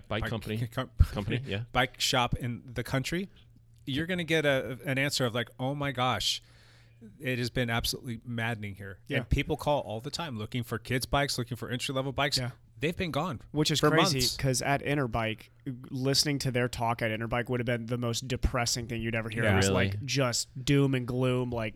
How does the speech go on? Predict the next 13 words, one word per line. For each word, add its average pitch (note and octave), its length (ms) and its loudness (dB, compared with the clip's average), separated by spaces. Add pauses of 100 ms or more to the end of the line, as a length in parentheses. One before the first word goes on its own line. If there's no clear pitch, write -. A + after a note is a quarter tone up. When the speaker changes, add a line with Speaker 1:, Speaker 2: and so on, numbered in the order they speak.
(140)
Speaker 1:
For - 80 0
Speaker 3:
cycling C3 480 4
is A#2 100 -4
dead B2 320 2
in A#2+ 100 -2
America, A2+ 460 -2
basically, A2 640 -4
and G#2+ 180 -8
Speaker 1:
Yeah. D#2+ 260 0
Speaker 3:
just C3 240 -4
a B2 80 -4
lot B2+ 360 2
of, A2 240 -4